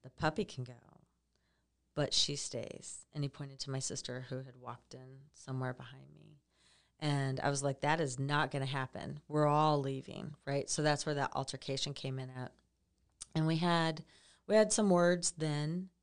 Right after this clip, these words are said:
and he went and, he went and grabbed my sister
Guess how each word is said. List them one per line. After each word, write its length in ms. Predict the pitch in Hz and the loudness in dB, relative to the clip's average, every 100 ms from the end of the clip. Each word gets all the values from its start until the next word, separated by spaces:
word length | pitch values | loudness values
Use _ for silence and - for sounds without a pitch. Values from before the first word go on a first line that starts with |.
| _ | _
and 680 | 151 147 143 143 143 151 - _ _ _ _ _ _ _ _ | -2 -2 -2 -4 -6 -10 -14 _ _ _ _ _ _ _ _
he 280 | - 220 214 | -2 2 4
went 640 | 196 190 190 - - - - - - | 4 4 2 0 -4 -4 -6 -14 -6
and, 600 | 165 160 156 151 151 151 - - - - _ _ _ _ _ _ _ _ _ _ _ _ _ _ _ _ _ _ _ _ _ _ _ _ _ _ _ _ _ _ | -2 -2 -2 -2 -4 -6 -10 -14 -18 -20 _ _ _ _ _ _ _ _ _ _ _ _ _ _ _ _ _ _ _ _ _ _ _ _ _ _ _ _ _ _
he 240 | - - 208 | -12 -10 -4
went 240 | 196 175 | 0 0
and 120 | - 160 | 0 2
grabbed 240 | 170 165 | 2 4
my 80 | 170 | 2
sister 640 | - 165 - 151 151 156 | 2 0 -2 -2 -2 -4